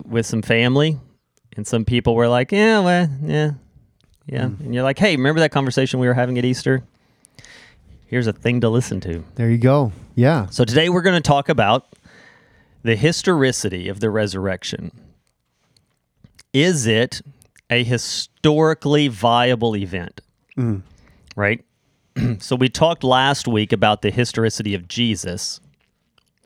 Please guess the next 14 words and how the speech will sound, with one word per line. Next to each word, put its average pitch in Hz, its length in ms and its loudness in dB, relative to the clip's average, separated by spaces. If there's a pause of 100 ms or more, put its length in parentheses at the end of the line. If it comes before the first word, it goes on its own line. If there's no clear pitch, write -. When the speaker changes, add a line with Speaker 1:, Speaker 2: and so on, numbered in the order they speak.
Speaker 1:
as 110 200 -2
a 98 40 -6
person, - 560 -8 (360)
Speaker 2:
Right. 120 120 2
Speaker 1:
as 113 100 0
a 113 60 2
historical 123 580 2
figure. 90 540 -6 (220)
Speaker 2:
Mm-hmm. 120 340 0 (1120)
Speaker 1:
But 113 140 -6
now 143 440 4
we 143 160 2
have 139 220 0
something 131 760 0